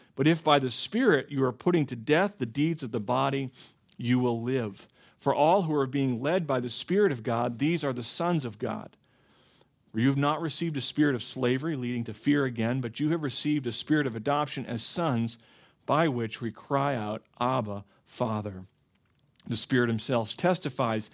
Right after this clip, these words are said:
with our spirit that we are children of God, and if children, heirs also, heirs of God, and fellow heirs with Christ,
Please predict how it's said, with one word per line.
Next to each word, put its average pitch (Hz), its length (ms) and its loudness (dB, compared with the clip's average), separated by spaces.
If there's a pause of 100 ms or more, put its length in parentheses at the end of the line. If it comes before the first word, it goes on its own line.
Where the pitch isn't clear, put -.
(180)
with 143 160 4
our 175 280 4
spirit 117 480 0
that 131 100 0
we 139 160 -2
are 139 120 0
children 165 440 0
of 139 100 -6
God, 147 300 2
and 120 140 0
if 110 120 -8
children, 135 540 2
heirs 147 300 2
also, 135 600 2 (400)
heirs 156 300 4
of 110 120 -6
God, 123 280 2
and 107 160 -4
fellow 139 320 0
heirs 113 380 -6 (260)
with 107 320 0 (180)
Christ, 104 680 -6